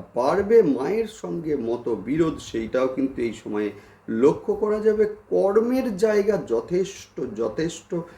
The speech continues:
ভালো উত্তরাষাঢ় নক্ষত্রের জাতক জাতিকাদের। এই সময়ে হঠাৎ করে কিন্তু আঘাত প্রাপ্তির একটা সম্ভাবনা মূলত পায়ে, সেইটাও কিন্তু লক্ষ্য করা যাবে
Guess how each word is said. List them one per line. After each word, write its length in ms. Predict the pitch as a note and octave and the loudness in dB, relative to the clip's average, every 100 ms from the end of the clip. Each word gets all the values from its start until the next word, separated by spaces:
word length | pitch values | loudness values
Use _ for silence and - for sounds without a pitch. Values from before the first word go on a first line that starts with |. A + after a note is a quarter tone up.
| - - G2 | -20 -14 -12
ভালো 360 | - C3 D#3+ G3 G3+ | 0 4 6 4 2
উত্তরাষাঢ় 680 | G#3 - A3 A3 - G#3+ | -4 0 0 0 -2 -4
নক্ষত্রের 580 | G#3 G3+ - G3+ G3+ G3+ | -4 -6 -4 -6 -2 -2
জাতক 280 | F3 G3 G#3+ F#3+ | 0 0 -2 -2
জাতিকাদের। 520 | G3+ G3+ G3 G3 G3 - - - | -4 -2 -2 -2 -4 -10 -20 0
এই 200 | E3+ F3+ F3 | 4 4 2
সময়ে 380 | - G3 F3 D#3 | -6 -2 0 -2
হঠাৎ 340 | A2+ D3+ G3 G3 - | -4 -6 -4 -6 -4
করে 160 | F#3 F3 | -2 0
কিন্তু 300 | F3+ E3+ C#3+ | 0 0 0
আঘাত 300 | A#2 B2 C3+ - | -2 -4 -8 -8
প্রাপ্তির 440 | D3 D#3+ - - | -8 -8 -10 -2
একটা 240 | B2+ - A#2+ - | -2 -2 -10 -6
সম্ভাবনা 580 | E3+ G3 D#3+ A#2 E2 - - - - - - - _ D3+ | 0 4 4 2 0 -6 -18 -20 -20 -20 -20 -20 _ 2
মূলত 380 | F#3 G#3+ G#3 G#3 D#3+ | 6 8 6 4 2
পায়ে, 280 | C#3 B2+ A#2 F#2 | 0 2 2 -2
সেইটাও 500 | - D#3 D#3 F#3+ F3+ | -4 -4 0 2 2
কিন্তু 320 | E3+ F3 E3+ F#3 F3+ - _ B2 | 2 -4 -2 -6 -6 -20 _ 0
লক্ষ্য 300 | C3+ C3+ - G#2 | 0 0 -4 -4
করা 260 | A2 G2+ G#2 | 0 0 2
যাবে 280 | D#3 F3+ | 0 2